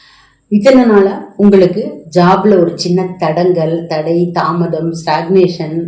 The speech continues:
தேங்கல், தே-, தேங்கி, அ, நின்றுருக்கோம், அல்லது சம்பள உயர்வோ,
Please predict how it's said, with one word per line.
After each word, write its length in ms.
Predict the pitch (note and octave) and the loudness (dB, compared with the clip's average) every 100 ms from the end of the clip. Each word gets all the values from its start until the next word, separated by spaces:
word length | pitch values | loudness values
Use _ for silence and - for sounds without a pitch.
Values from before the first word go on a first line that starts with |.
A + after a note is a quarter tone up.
| - | 0
தேங்கல், 640 | F#3+ G#3+ A3+ F#3 D#3 D3+ | 4 4 4 2 2 -2
தே-, 380 | - G3 G3 - | -4 -2 -2 -2
தேங்கி, 760 | G3+ A3 A#3+ A3+ F#3 E3 - - _ | -2 0 0 2 2 0 -8 -20 _
அ, 100 | D#3 | -4
நின்றுருக்கோம், 800 | E3 G#3+ A#3 A#3+ G3+ - D3+ D#3 - - | 2 4 4 2 2 -2 -6 -6 -12 -10
அல்லது 360 | E3+ F3+ G3+ A3+ | 0 2 2 0
சம்பள 400 | E3 F3 A#3 C4 | -2 -2 2 4
உயர்வோ, 540 | G#3 E3+ E3 E3+ E3 | 4 2 2 0 0